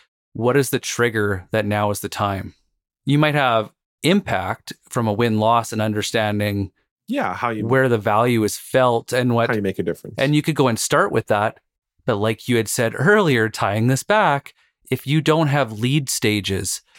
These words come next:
Speaker 1: you know, like you're taught, but like, okay, so they come in, they're new.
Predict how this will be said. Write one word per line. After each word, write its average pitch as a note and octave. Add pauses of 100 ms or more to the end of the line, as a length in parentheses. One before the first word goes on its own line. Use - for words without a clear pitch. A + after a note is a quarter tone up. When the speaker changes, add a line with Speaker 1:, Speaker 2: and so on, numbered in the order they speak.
(100)
Speaker 1:
you A2
know, A2+
like B2+
you're C3
taught, D3+
but A#2+
like, G#2+ (220)
okay, B2+
so B2
they A#2
come C#3
in, C3+
they're A#2+
new. A#2+